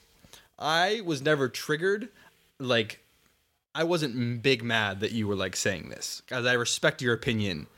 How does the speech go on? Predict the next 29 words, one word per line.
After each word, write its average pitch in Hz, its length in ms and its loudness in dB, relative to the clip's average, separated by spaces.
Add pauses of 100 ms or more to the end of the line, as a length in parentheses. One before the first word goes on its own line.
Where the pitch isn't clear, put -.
(440)
but 131 220 2
I 127 80 2
just, 123 320 -2 (480)
I 123 100 -2
want 123 420 0
to, 120 100 -10 (100)
I 107 80 0
had 117 220 -2
to, 98 100 0
I 98 60 0
explained 147 460 0
to 92 60 -10
you, 78 140 -10
and 98 100 -8
I 101 60 -4
explained 131 260 0
this 107 80 -4
to - 100 -8
you, 90 60 -6 (300)
that, 110 180 0
like, 107 380 -2 (280)
you, 135 400 0
I, 127 220 2 (160)
I 110 180 0
understand 120 680 0
that 113 100 2
you 110 260 0
aren't 113 380 0
as 101 340 -2